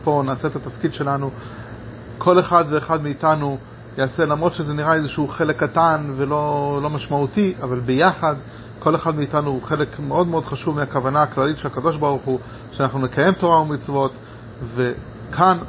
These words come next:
זה בעצם הסיבה שאנחנו, ה-, ה-, מכתירים את המלך, ואז אנחנו צריכים, ו-, וכך אנחנו באמת, אה, שמחים,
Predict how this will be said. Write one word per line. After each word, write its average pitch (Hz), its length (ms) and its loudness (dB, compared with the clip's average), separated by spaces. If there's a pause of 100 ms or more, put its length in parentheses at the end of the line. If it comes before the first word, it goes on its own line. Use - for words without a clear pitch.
(160)
זה 156 340 2 (120)
בעצם 156 320 -2
הסיבה 143 360 0
שאנחנו, 131 520 -6
ה-, 120 40 2
ה-, 120 520 -2
מכתירים 131 500 2
את 202 120 0
המלך, 156 340 0 (1500)
ואז 139 460 4
אנחנו 135 220 0
צריכים, 156 320 -4 (120)
ו-, 131 220 4
וכך 131 300 2
אנחנו 147 240 2
באמת, 147 200 0 (260)
אה, 135 200 2
שמחים, 170 840 2